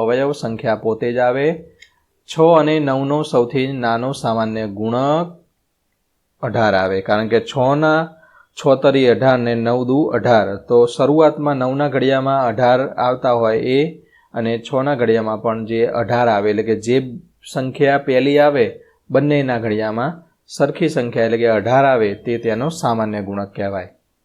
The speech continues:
ચોથું, નીચેના દાખલા સૂચના મુજબ ગણવાના છે. નીચેની સંખ્યાના પાંચ ગુણક શોધો, એટલે કે પાંચ સુધી ગુણાકાર કરવાના. આઠનો, આઠ એકા આઠ, આઠ દુ સોળ, આઠ તરી ચોવીસ, આઠ ચોક બત્રીસ, આઠ પંચુ ચાલીસ.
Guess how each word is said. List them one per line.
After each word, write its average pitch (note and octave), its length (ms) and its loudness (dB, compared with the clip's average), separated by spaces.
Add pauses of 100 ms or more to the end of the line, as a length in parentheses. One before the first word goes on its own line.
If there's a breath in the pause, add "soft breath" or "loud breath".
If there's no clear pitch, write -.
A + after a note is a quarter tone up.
(1900 soft breath)
ચોથું, F3+ 380 2
નીચેના F3 320 0
દાખલા D#3 400 2
સૂચના C#3+ 380 -4
મુજબ C3+ 300 0
ગણવાના B2+ 480 -2
છે. D#3 440 0 (480 soft breath)
નીચેની F#3 360 0
સંખ્યાના D#3+ 720 -2
પાંચ D#3+ 440 0
ગુણક B2 300 -4
શોધો, C3+ 360 2
એટલે A#2 120 2
કે B2+ 80 -2
પાંચ D3+ 340 -2
સુધી B2+ 220 -4
ગુણાકાર A2+ 420 0
કરવાના. A2 340 0
આઠનો, C3+ 460 -4
આઠ A#2 260 -4
એકા A2+ 220 -2
આઠ, B2+ 480 -2
આઠ A2 180 -2
દુ G#2+ 240 -6
સોળ, A#2+ 480 -2
આઠ G#2+ 140 -2
તરી G#2 340 -4
ચોવીસ, A#2+ 500 -2
આઠ G#2+ 180 -4
ચોક G#2 200 -4
બત્રીસ, A#2+ 460 -6
આઠ G#2+ 140 -6
પંચુ A2+ 320 -8
ચાલીસ. G2+ 380 -2